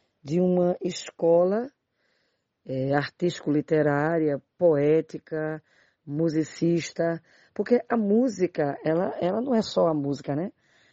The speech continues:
A música é poesia, é o silêncio, é o som,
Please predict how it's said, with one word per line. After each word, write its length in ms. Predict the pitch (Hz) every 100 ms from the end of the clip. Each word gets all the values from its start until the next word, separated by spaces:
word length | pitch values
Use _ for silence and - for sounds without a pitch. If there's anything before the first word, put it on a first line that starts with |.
| _
A 80 | 151
música 420 | 165 202 - 254
é 80 | 208
poesia, 1080 | - 208 190 139 143 196 202 202 196 190 190 _ _ -
é 100 | 175
o 40 |
silêncio, 720 | 165 - 180 180 180 175 -
é 40 | 170
o 60 |
som, 640 | 156 - - 180 180 190